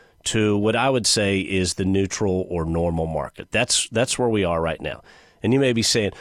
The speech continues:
Well, Mike, "Interest rates are insane. How is this a normal market?" My response is, "How are interest rates insane? Are you looking at a two-year window, or are you looking at a ten or a twenty or a thirty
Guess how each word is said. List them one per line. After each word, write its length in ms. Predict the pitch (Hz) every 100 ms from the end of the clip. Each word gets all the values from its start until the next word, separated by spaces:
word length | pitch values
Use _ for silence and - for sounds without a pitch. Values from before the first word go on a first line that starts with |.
| -
Well, 100 | 110
Mike, 340 | 127 196 208 _ - -
"Interest 400 | 170 185 160 -
rates 320 | 139 139 -
are 240 | - 120 110
insane. 640 | 104 - 202 190 135 101
How 280 | 107 160 185
is 200 | 135 120
this 340 | 151 139 -
a 160 | 127 117
normal 360 | 110 135 120 107
market?" 440 | 143 151 - - - _ _
My 120 | 135
response 520 | 131 120 135 156 180 127
is, 180 | 113
"How 460 | - 135 147 147 - _ _ -
are 140 | 127
interest 440 | 135 135 127 107 -
rates 440 | 117 117 - - - _ _ -
insane? 560 | 110 - 123 135 92
Are 80 | 95
you 160 | 110 113
looking 520 | 117 113 113 107 -
at 560 | 110 107 104 - - - - -
a 100 | 90
two-year 420 | - 120 120 123
window, 540 | 110 101 123 165 208 - _ _ -
or 80 | 107
are 140 | 107
you 160 | 110 117
looking 360 | 117 - 113
at 280 | 101 110 110
a 160 | 98 95
ten 500 | - 110 113 147 143 _ -
or 140 | 95
a 80 | 87
twenty 520 | - 98 98 127 127 _ -
or 140 | 95
a 40 | 82
thirty 460 | 90 82 92 120